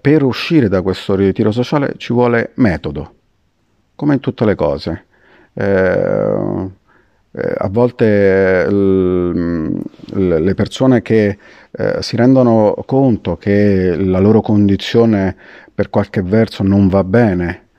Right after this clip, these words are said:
e quindi, ad esempio, desiderano uscire,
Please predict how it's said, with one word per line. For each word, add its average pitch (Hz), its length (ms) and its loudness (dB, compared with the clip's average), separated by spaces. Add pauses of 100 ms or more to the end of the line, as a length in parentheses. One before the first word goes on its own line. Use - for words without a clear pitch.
(160)
e - 80 -10
quindi, 95 420 0 (260)
ad 110 100 -8
esempio, 95 560 -2
desiderano 98 840 -2
uscire, 101 560 0